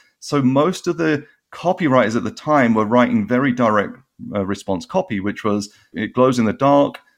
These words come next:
the material is safe for your dog, the batteries last a long time," things like that. But the ones that were able to scale this offer, they didn't write any of that. They picked an emotional hook, which was, "This L E D dog collar could save your dog's life."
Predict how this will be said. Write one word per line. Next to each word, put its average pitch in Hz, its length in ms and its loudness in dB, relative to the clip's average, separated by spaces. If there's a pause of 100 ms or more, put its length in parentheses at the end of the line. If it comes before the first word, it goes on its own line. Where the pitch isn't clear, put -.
(120)
the 101 140 -2
material 120 500 0
is 110 140 -2
safe 127 320 -2
for 110 80 -6
your 107 160 -2
dog, 113 540 0
the 95 80 -12
batteries 120 460 -4
last 117 240 0
a 120 40 -4
long 110 280 0
time," 107 460 -2 (240)
things 101 200 -4
like 92 160 -4
that. 120 300 0 (400)
But 143 120 -4
the 131 100 -2
ones 135 420 2
that - 160 -2
were 123 240 -2
able 131 300 2
to 143 140 -6
scale 131 440 -4
this 98 240 -4
offer, 101 500 0 (520)
they 131 100 -4
didn't 135 200 -2
write 123 220 2
any 147 220 -2
of 98 100 -4
that. 85 280 -8
They 117 120 -2
picked - 400 -10
an 123 100 4
emotional 120 540 2
hook, 104 360 0
which 113 220 -4
was, 101 280 -2 (340)
"This 139 480 -4
L 135 160 0
E 131 100 0
D 120 160 2
dog 110 280 0
collar 101 240 -2
could - 160 -10
save 104 340 -6
your 95 120 -4
dog's 90 280 -6
life." 85 200 -12